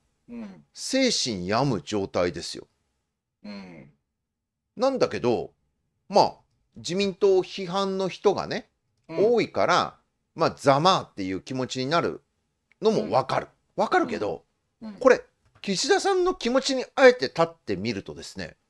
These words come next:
Speaker 1: うん。
Speaker 2: 相当ストレスフル。
Speaker 1: うん。
Speaker 2: で、だ-、当然ね、だったらやめりゃいいじゃんって思うけど、まあ、
Speaker 1: うん。
Speaker 2: いろんなしがらみもあっ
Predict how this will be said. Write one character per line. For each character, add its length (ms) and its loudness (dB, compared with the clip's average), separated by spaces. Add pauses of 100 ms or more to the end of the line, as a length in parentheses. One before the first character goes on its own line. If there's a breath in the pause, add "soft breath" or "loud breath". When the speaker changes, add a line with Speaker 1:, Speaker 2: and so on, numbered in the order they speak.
(140)
Speaker 1:
う 80 -14
ん。 280 -14 (460)
Speaker 2:
相 600 -8
当 400 4
ス 200 -14
ト 120 4
レ 80 4
ス 200 -4
フ 160 -2
ル。 180 -8 (600)
Speaker 1:
う 100 -14
ん。 400 -14 (400)
Speaker 2:
で、 380 6 (300)
だ-、 120 6
当 260 2
然 260 6
ね、 240 2 (280)
だ 140 8
っ 60 2
た 100 6
ら 60 4
や 80 2
め 100 4
り 60 4
ゃ 40 4
い 80 0
い 20 -4
じ 80 -2
ゃ 60 -2
ん 40 -12
っ 20 -18
て 100 -6
思 240 -2
う 100 -12 (260)
け 140 -10
ど、 460 2 (280)
ま 80 -4
あ、 20 0
Speaker 1:
う 20 0
ん。 20 0
Speaker 2:
い 40 0
ろ 100 2
ん 60 -2
な 100 -2
し 160 -4
が 80 2
ら 80 2
み 140 -2
も 240 -4
あ 80 2
っ 80 -6